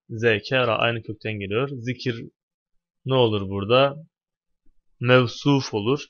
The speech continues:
Kesir de sıfat olur. Ve kanu, ve o insanlar idi. Nedir idi? Yuhibbune, seviyorlardı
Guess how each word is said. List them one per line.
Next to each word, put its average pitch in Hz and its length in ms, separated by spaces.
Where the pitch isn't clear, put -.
Kesir 120 540
de 143 80
sıfat 117 440
olur. 92 220
Ve 135 120
kanu, 170 920
ve 165 100
o 143 220
insanlar 156 800
idi. 135 520
Nedir 127 560
idi? 120 460
Yuhibbune, 151 1300
seviyorlardı 139 1400